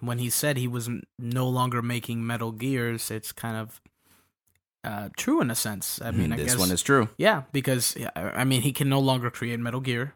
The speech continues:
Speaker 1: for the sense, uh, because Konami has the title, the rights,
Speaker 2: Yeah.
Speaker 1: the story, the characters, everything.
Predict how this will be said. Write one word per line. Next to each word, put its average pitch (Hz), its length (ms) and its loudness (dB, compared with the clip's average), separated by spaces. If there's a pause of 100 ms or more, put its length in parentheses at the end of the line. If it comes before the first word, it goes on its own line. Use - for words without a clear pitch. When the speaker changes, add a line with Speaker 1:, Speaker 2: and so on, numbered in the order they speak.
Speaker 1:
for 120 80 -8
the 113 80 -6
sense, 113 360 -6
uh, 110 240 -6
because 110 480 -6 (140)
Konami 110 380 -4
has 110 320 -2
the 101 100 -8
title, 107 460 -6
the 107 100 -10
rights, 107 500 -4 (160)
Speaker 2:
Yeah. 80 280 0 (200)
Speaker 1:
the 113 140 -8
story, 117 480 0
the 113 120 -4
characters, 117 840 0
everything. 127 440 0